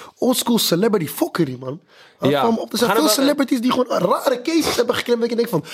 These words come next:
Speaker 1: fuck aan met deze speler. Weet je
Speaker 2: Ja.
Speaker 1: wat ik bedoel?
Speaker 2: Ik, ik wilde, ik wilde twee gaan benoemen.
Speaker 1: Ja.
Speaker 2: En dan wil ik de rest voor de volgende appje gaan laten, man.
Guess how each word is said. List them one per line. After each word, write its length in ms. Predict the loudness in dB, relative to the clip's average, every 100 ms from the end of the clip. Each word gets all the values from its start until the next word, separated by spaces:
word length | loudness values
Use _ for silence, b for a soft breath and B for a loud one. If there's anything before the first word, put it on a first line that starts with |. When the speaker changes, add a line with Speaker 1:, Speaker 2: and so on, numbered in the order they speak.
| B
Speaker 1:
fuck 420 | -8 0 0 2
aan 100 | -2
met 160 | -2 -4
deze 280 | -4 -4 -6
speler. 440 | -2 0 0 -2 -14 b b
Weet 100 | 0
je 40 | 0
Speaker 2:
Ja. 40 |
Speaker 1:
wat 80 | 2
ik 40 | 2
bedoel? 240 | 2 -2 _
Speaker 2:
Ik, 160 | -2 0
ik 180 | -4
wilde, 240 | 0 0 0
ik 160 | -2
wilde 220 | 0 0 0
twee 240 | 0 0
gaan 240 | 2 0 0
benoemen. 420 | 0 2 0 -2
Speaker 1:
Ja. 280 | 0 2 0 -4 _ _ _
Speaker 2:
En 100 | -2
dan 60 | 0
wil 80 | 2
ik 100 | 0
de 60 | 2
rest 180 | 0
voor 100 | 0
de 60 | -4
volgende 460 | -2 -4 -2 -4 -4
appje 180 | -8 -8
gaan 160 | -6
laten, 280 | -6 -8 -12
man. 220 | -12 -14